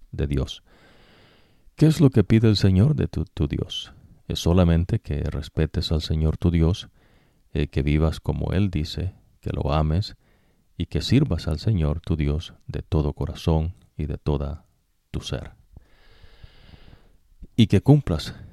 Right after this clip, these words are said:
eh, todos los mandamientos del Señor y las leyes que hoy te doy para tu propio bien. So, nótese, ¿no? Eso es todo. Eh, más adelante usted va a aprender que el salmista,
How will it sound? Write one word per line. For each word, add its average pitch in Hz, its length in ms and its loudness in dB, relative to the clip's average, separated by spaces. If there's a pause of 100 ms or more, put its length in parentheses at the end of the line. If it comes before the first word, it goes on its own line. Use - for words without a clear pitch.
(140)
eh, - 140 -4
todos 123 420 6
los 113 200 2
mandamientos 95 800 2 (340)
del 76 180 -4
Señor 80 540 2 (240)
y 78 80 -6
las 73 240 -6
leyes 82 320 2
que - 160 -6
hoy 76 180 0
te - 160 -2
doy 82 300 0 (480)
para 71 200 -2
tu - 160 -4
propio 78 580 -4 (220)
bien. - 540 -8 (1000)
So, - 200 -8
nótese, - 440 -2
¿no? 92 260 -10 (480)
Eso - 120 -8
es 73 100 -8
todo. - 320 -2 (1040)
Eh, - 180 0
más 87 240 4
adelante 92 420 8
usted 95 200 2
va 80 60 4
a - 20 4
aprender 80 360 2
que 85 100 0
el 80 40 4
salmista, 87 720 2